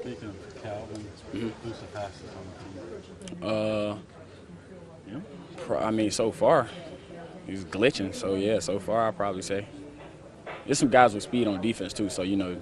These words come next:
Speaker 2: can't really say the whole team. But as far as, like, an offense, yeah, probably Calvin.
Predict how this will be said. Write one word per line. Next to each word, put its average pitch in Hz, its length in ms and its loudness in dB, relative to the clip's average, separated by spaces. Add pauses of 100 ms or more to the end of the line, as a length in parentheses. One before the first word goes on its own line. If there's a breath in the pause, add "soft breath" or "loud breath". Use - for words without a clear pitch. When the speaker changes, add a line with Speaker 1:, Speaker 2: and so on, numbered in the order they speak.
Speaker 2:
can't 92 160 0
really 90 160 -2
say 95 100 -2
the 80 100 -4
whole 90 200 0
team. 95 320 -2
But 67 140 -6
as - 160 -6
far 107 160 2
as, 92 100 0
like, 90 120 -2
an 76 80 0
offense, 92 380 0
yeah, 98 160 0
probably 95 320 -2
Calvin. 98 320 -2